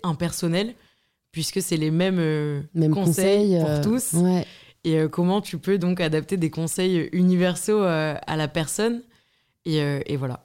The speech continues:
Speaker 1: Et ça, ce, ce livre, il est incroyable.
Speaker 2: Ok, bah, je le mettrai avec l'autre dans les notes du podcast.
Speaker 1: Ouais, franchement, euh, Julia
Speaker 2: Ouais.
Speaker 1: de Funès, incroyable.
Speaker 2: Et mes
Speaker 1: <laughs>
Speaker 2: deux dernières questions. Euh, si tu pouvais entendre quelqu'un au micro d'InPower,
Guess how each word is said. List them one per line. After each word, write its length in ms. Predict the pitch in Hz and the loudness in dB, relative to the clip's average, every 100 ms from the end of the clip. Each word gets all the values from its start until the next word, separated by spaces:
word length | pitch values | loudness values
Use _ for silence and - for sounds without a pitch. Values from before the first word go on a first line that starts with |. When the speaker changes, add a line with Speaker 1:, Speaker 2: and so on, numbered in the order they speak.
| - | -8
Speaker 1:
Et 260 | 143 139 135 | -4 -4 -4
ça, 200 | - 165 | -4 -4
ce, 300 | - 156 151 | -4 -4 -4
ce 140 | 143 | -2
livre, 220 | 165 175 190 | 0 0 2
il 80 | |
est 40 | 156 | 0
incroyable. 540 | 147 - 160 165 180 180 - 190 | -2 -2 -2 0 -4 -8 -4 -2
Speaker 2:
Ok, 160 | 190 175 - | 2 0 2
bah, 160 | 165 | 0
je 80 | 151 | 2
le 60 | 160 | 2
mettrai 360 | 156 - 170 | 2 0 0
avec 220 | 160 143 139 | 2 0 0
l'autre 320 | 160 - 156 | 0 0 0
dans 80 | 143 | 2
les 80 | |
notes 160 | 143 147 | 2 2
du 80 | 131 | 0
podcast. 680 | 147 - - 170 - - - | -4 -2 -2 -2 -4 -10 -12
Speaker 1:
Ouais, 40 | |
franchement, 480 | - 190 - 196 214 | -4 -2 0 0 2
euh, 420 | 202 180 160 156 156 | 2 2 0 0 0
Julia 240 | 165 202 | 2 2
Speaker 2:
Ouais. 80 | 165 | 2
Speaker 1:
de 40 | |
Funès, 420 | - 185 190 185 - _ _ - | -2 -4 -4 -6 -14 _ _ -8
incroyable. 400 | 175 170 135 - - 202 | -8 -4 -6 -8 -4 2
Speaker 2:
Et 60 | |
mes 160 | 165 170 | 2 2
Speaker 1:
<laughs> 180 | 165 294 | 2 2
Speaker 2:
deux 120 | 320 | 2
dernières 380 | 269 247 226 220 | 2 2 0 0
questions. 540 | 196 - 175 196 349 - - 170 | -4 -2 -2 -2 -2 -10 -6 0
Euh, 500 | 156 147 147 143 117 | 2 4 4 2 0
si 160 | - 220 | -4 -4
tu 100 | 202 | -4
pouvais 240 | 202 185 | -2 0
entendre 260 | 185 226 220 | 0 0 0
quelqu'un 300 | 220 185 233 | 0 0 2
au 40 | |
micro 260 | 196 170 190 | 2 2 0
d'InPower, 500 | 175 175 165 139 | 2 2 2 2